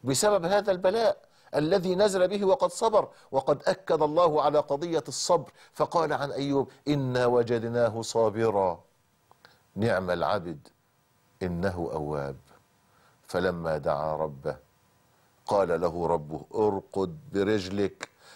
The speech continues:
هذا مغتسل بارد وشراب". فكشف الله عنه الضر، كشف الله عنه الضر،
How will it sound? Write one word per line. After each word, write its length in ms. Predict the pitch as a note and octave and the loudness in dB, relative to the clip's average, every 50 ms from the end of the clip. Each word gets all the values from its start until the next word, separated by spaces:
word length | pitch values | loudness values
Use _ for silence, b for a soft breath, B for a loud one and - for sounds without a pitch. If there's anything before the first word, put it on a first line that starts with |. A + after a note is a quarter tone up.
| B B | B B
هذا 600 | B G#2+ A2 A2 A2 G#2+ G#2 F#2+ D#2+ G2+ G2 G2 | B 2 4 4 4 4 2 2 0 0 0 0
مغتسل 920 | F#2+ F#2+ F#2+ F#2 F2+ F2 - - G2 F#2+ - - F2+ F2 F2 F2+ F2+ E2+ E2 E2 b b b b b b | 0 -2 -4 -6 -8 -8 -6 -4 -4 -4 -2 -4 -4 -2 -2 -2 -4 -4 -8 -14 b b b b b b
بارد 920 | - D#2+ E2 F#2 F2+ F2+ F2 E2+ F2 F#2 F2+ D#2+ F2+ F2 E2+ E2 D#2+ D2+ - - | -10 -4 0 0 2 2 0 -2 -4 -6 -6 -4 -4 -6 -6 -6 -10 -14 -16 -12
وشراب". 840 | - D#2+ E2+ E2+ - - - E2 D#2+ E2 E2 D#2+ D#2+ D#2+ D#2+ D#2 D2+ - _ _ _ b b b b b b b b _ | -6 -4 -2 -2 -2 -2 -2 -2 0 0 0 0 0 0 0 -2 -4 -10 _ _ _ b b b b b b b b _
فكشف 640 | - - E2 D#2+ - F2+ E2 - - D#2 C#2+ - D2 | -6 -6 -6 -4 -4 -6 -6 -6 -6 -8 -8 -6 -8
الله 520 | D2 D2 C#2+ C#2+ D#2 D#2+ D2+ - D#2 C#2+ | -8 -6 -6 -4 -4 -4 -4 -4 -4 -6
عنه 260 | B1 D2 D2 C#2+ D2+ | -6 -6 -8 -8 -12
الضر، 320 | D2+ C#2+ C#2 C#2 C#2+ C2+ - - - - - _ _ _ _ _ _ _ _ _ _ _ _ _ _ _ _ b b b b b b b b - | -12 -12 -12 -12 -14 -14 -14 -18 -20 -20 -20 _ _ _ _ _ _ _ _ _ _ _ _ _ _ _ _ b b b b b b b b -6
كشف 380 | - B2 B2 - G2+ F2+ - | -6 -4 -2 -4 -4 -4 -4
الله 380 | F2 E2 E2+ F#2+ F#2+ F2+ F2+ E2+ | -4 -2 0 -2 0 0 0 -2
عنه 220 | D#2+ F2 E2+ D#2+ | -2 -2 -8 -8
الضر، 260 | D#2 D2+ E2 F#2+ F2 | -10 -8 -6 -6 -6